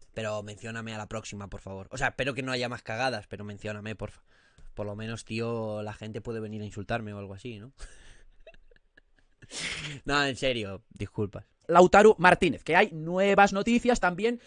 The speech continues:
Speaker 2: sobre su futuro.
Speaker 1: <laughs> No queda-, no queramos hacer un salseo. <laughs>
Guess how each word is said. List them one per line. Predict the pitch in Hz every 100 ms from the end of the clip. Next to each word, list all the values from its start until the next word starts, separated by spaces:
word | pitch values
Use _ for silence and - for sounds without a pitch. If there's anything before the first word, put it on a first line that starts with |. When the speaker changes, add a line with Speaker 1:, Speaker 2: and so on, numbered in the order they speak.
| -
Speaker 2:
sobre | 185 196 214
su | 202
futuro. | 202 240 - - -
Speaker 1:
<laughs> | - -
No | 127 113
queda-, | 135 - - - - - - _ _ - - -
no | 147 139
queramos | 196 160 160 147
hacer | 147 147 151
un | 139
salseo. | 151 147 -
<laughs> | -